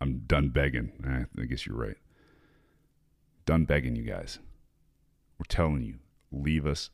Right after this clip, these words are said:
the fuck alone. Leave each other in peace. Both sides. Maybe go a step further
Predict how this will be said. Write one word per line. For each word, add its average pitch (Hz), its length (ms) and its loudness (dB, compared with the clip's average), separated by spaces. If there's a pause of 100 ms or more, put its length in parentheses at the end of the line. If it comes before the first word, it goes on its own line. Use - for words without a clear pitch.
the - 100 -8
fuck - 480 -2 (340)
alone. 71 440 0 (2500)
Leave 87 240 4
each 87 180 2
other 80 200 6
in 69 80 0
peace. - 460 -2 (600)
Both 85 260 8
sides. - 520 -2 (1200)
Maybe 87 260 6
go 78 160 6
a 71 40 0
step - 320 2
further 82 580 4